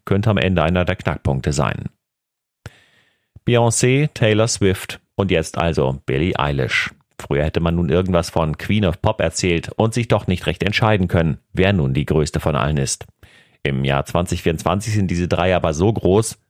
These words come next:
so larger than life, dass eine Krone nicht mehr ausreicht. Der weibliche Pop der Gegenwart ist ein vielköpfiges Monster und es liefert gnadenlos.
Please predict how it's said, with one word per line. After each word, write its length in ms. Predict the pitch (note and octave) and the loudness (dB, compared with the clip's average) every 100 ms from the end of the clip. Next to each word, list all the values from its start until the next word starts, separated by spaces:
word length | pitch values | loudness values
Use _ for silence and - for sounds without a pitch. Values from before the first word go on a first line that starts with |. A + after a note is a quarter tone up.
| _ | _
so 260 | F#2+ F2 - | 0 0 0
larger 420 | E2+ E2+ F#2 F2 | 0 0 0 0
than 160 | D#2+ | 2
life, 340 | E2 F2 G2 - - - | 2 2 2 -2 -20 -4
dass 180 | G#2+ - | -2 0
eine 280 | G#2+ G2+ - | 0 0 -2
Krone 320 | - D#2+ D#2 | 0 0 0
nicht 200 | C#2 - | -2 -2
mehr 140 | G#2 | 0
ausreicht. 760 | C2+ C#2 - D#2 - - - - _ _ C#2+ | 0 -2 -2 -4 -4 -10 -16 -16 _ _ -2
Der 180 | C#2 | 0
weibliche 460 | C#2 C#2+ - F2 D#2+ | 2 0 -2 -2 -2
Pop 240 | - F#2 | 0 -2
der 140 | - D#2+ | 0 0
Gegenwart 500 | F#2 G2+ G2 F2+ - | 0 2 2 2 0
ist 160 | G2+ | -2
ein 140 | G#2+ A2 | -2 0
vielköpfiges 640 | A#2+ G2 D#2+ - D2 F2 | -2 0 -2 -2 -2 0
Monster 600 | D#2+ D#2 E2 F#2 D#2+ C2 - _ | 0 0 0 2 2 0 -8 _
und 240 | G#2 G#2+ - | -2 0 0
es 160 | G#2+ | 0
liefert 500 | G2+ F#2+ - C#2+ - - | -2 0 0 0 -2 -6
gnadenlos. 920 | D2+ B1 A#1+ F2 F#2 - - - - | -2 0 0 -2 -2 -4 -6 -8 -10